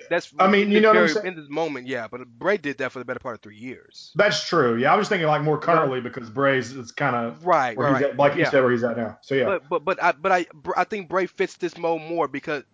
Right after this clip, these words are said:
Speaker 1: than, than Braun does, 'cause the entire point of Bray was he was this charismatic, t-, sorry, Jeff Hardy, this charismatic enigma who lit up a room anytime he walked in and had everybody's attention,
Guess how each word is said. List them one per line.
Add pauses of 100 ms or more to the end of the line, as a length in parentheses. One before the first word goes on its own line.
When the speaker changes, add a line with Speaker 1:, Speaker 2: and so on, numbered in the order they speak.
Speaker 1:
than,
than
Braun
does,
'cause
the
entire
point
of
Bray
was (400)
he
was
this
charismatic, (420)
t-, (460)
sorry,
Jeff
Hardy,
this
charismatic
enigma (520)
who
lit
up
a
room
anytime
he
walked
in (380)
and
had
everybody's
attention,